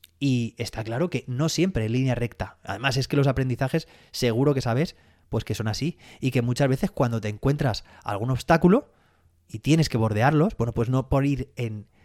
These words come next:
no ir en línea recta vas a hacerlo mejor. A veces es necesario también, ¿no? Fallar. Te comento esto porque creo que como centro hemos crecido mucho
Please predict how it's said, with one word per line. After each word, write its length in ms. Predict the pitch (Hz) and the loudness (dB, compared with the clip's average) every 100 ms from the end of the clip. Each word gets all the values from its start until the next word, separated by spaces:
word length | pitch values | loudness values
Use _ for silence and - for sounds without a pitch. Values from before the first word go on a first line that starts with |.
| _ - | _ -10
no 280 | 135 135 156 | 0 4 6
ir 140 | 156 | 6
en 220 | 117 110 | 4 0
línea 260 | 123 156 165 | -2 0 2
recta 520 | 147 175 - 226 _ _ _ _ _ _ - | 2 0 0 -2 _ _ _ _ _ _ -20
vas 540 | 98 101 107 107 - | -14 -6 -4 -2 -2
a 140 | 120 | 0
hacerlo 320 | 113 - 98 95 | 0 -2 -2 -4
mejor. 420 | 95 - 262 - _ _ _ | -4 -2 -4 -6 _ _ _
A 80 | 95 | -8
veces 280 | - 123 - | -4 -4 -4
es 160 | 127 | -2
necesario 500 | 143 120 107 101 107 | -2 -4 -4 -4 -6
también, 420 | 107 95 101 92 - _ _ | -8 -8 -8 -8 -12 _ _
¿no? 160 | 101 151 | -8 -8
Fallar. 400 | - 98 98 - _ - - - - - - _ _ _ _ - | -8 -10 -10 -12 _ -20 -20 -20 -20 -20 -20 _ _ _ _ -2
Te 80 | |
comento 260 | 123 151 190 | 2 2 4
esto 220 | 214 240 | 2 2
porque 400 | 214 147 131 - | 2 0 -2 -4
creo 340 | - 151 196 202 | 2 6 8 6
que 120 | - | 2
como 220 | 139 127 | 0 0
centro 380 | 147 156 180 226 _ - - | 0 0 -2 -6 _ -20 -10
hemos 580 | 123 135 139 127 - - - | -4 0 2 0 -4 -18 -4
crecido 400 | 135 127 131 120 | -2 0 0 -2
mucho 520 | 110 123 - 233 - | -2 -2 0 0 -2